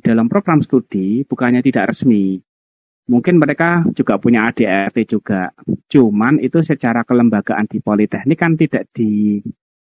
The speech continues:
tidak diakui. Sehingga itu akhirnya kami pun juga tidak boleh terlalu masuk ke dalam.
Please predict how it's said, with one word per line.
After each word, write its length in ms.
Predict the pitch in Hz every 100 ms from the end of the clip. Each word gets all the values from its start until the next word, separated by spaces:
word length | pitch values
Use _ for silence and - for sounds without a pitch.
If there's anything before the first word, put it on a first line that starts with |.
| _ _ _ _ -
tidak 240 | 120 -
diakui. 1400 | 123 120 113 113 117 _ _ - 131 - 123 107 110 98 - _ _ _
Sehingga 640 | - 107 104 101 127 156 156 _ _ _ _ _ -
itu 480 | - - 175 170 - - _
akhirnya 500 | 123 - 127 151 160
kami 320 | 131 139 143
pun 160 | 190
juga 320 | 190 131 104 -
tidak 320 | - 127 98
boleh 400 | 131 117 143 147
terlalu 480 | 139 131 139 151 131
masuk 220 | 143 -
ke 40 | 151
dalam. 320 | 123 98